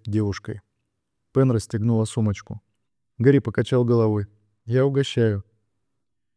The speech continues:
«Нет, на самом деле. Дарёному коню, ну, не вынуждай меня применять силу, детка,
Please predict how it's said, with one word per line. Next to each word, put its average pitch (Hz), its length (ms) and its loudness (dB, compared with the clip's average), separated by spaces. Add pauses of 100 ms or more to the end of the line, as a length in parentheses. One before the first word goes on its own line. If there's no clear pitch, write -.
(280)
«Нет, 123 220 -2
на 120 80 0
самом 120 340 2
деле. 98 300 -2 (160)
Дарёному 127 460 0
коню, 131 420 0 (240)
ну, 120 360 0 (360)
не 117 120 -2
вынуждай 147 380 4
меня 117 180 2
применять 120 380 0
силу, 107 300 -2
детка, 107 380 -4